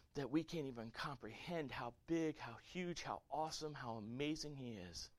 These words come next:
And for so many of us, I think we have made God so small in our lives. We've made him something we can describe or something we can kind of manage and everything.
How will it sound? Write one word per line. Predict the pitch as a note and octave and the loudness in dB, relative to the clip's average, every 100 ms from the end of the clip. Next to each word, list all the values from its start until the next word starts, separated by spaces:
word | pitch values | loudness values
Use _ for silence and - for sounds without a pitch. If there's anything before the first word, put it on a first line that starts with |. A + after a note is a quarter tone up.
| - - - - - - - | -20 -20 -20 -20 -20 -18 -2
And | B2+ | 0
for | C#3 | 2
so | B2+ - - G3 | 2 2 2 2
many | G3 F3+ F3+ | 4 4 2
of | D#3 | 2
us, | C3 B2 | 2 2
I | C3 | 0
think | - E3 - | 4 4 6
we | E3+ | 10
have | E3 | 10
made | D3+ D#3 C#3 | 10 6 8
God | D#3+ D3+ D3+ | 10 10 8
so | - F#3 | -4 -4
small | F#3 - - A#3+ C#4 G3 C3+ - - | -2 -4 -2 0 0 0 -4 -10 -10
in | B2+ | -6
our | A2+ | -4
lives. | G2 F2 - - - - - - _ _ _ _ - _ _ _ _ _ _ _ _ _ _ _ _ _ - - | -4 -6 -8 -10 -10 -12 -14 -20 _ _ _ _ -20 _ _ _ _ _ _ _ _ _ _ _ _ _ -20 4
We've | D#3+ | 6
made | E3 F#3+ | 8 8
him | F#3 | 8
something | - E3 E3 D#3 | 8 8 8 4
we | |
can | D3+ D3+ | 4 2
describe | B2+ - - D3 D3+ C#3 B2+ | 0 -2 4 8 10 10 8
or | A#2 | 2
something | - B2+ C3 B2+ | -2 -2 0 2
we | B2+ | 2
can | C#3+ A2+ | 0 -2
kind | B2 A#2+ | 2 2
of | |
manage | A2 A2 C3 C3+ A2+ - - | 0 0 2 4 2 0 -6
and | G2+ | -4
everything. | A2 G#2 - F#2+ | -2 -2 -2 -2